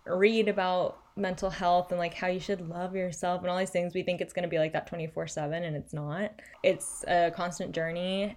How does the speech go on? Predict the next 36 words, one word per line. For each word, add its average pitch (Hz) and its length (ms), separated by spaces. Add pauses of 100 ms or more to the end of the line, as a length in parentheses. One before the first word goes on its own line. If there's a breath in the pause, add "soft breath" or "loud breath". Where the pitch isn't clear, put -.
and 165 600 (600)
that 185 240
doesn't 180 300
look, 175 260 (220)
I 190 60
mean, 190 380
it 202 100
can 233 140
look 247 140
so 208 420
many 220 200
different 196 300
ways 170 280
is 165 160
the 165 140
thing. 165 400 (120)
And 175 380 (1200 loud breath)
when 233 140
it 220 80
comes 220 200
to - 80
me 202 160
not 196 160
being 196 180
my 175 160
biggest 202 360
fan 240 280
or 233 100
maybe 175 320
not 170 220
loving 180 240
myself 202 360
or 208 40
something 185 260
like 175 200
that, 196 380